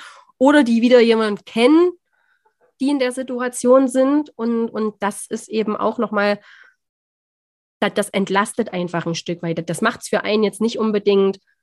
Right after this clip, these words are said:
leichter oder besser, aber es ist zumindest so dieses, okay, ich bin damit wirklich nicht alleine und ich habe auch Leute, mit denen ich da mich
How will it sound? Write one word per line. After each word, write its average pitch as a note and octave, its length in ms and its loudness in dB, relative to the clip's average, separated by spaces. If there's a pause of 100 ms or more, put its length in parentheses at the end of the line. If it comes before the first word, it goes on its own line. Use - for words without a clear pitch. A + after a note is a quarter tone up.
(360)
leichter F#3+ 540 2
oder F#3 180 -4
besser, C#4 440 0
aber G3+ 220 -2
es G3 140 -14
ist - 180 -14
zumindest A#3+ 640 2
so G#3+ 160 0
dieses, G#3 520 -2
okay, G3+ 240 -4
ich G3+ 120 -6
bin A3 120 -4
damit F3+ 340 -4
wirklich G#3 340 -8
nicht F#3 200 -8
alleine F3+ 380 -2
und F#3 80 -2
ich F3+ 140 -10
habe G3+ 160 -8
auch F3+ 140 -8
Leute, F#3+ 360 -4
mit F#3 220 -4
denen F#3 180 0
ich F#3 140 -8
da F3 260 -2
mich F3 360 -2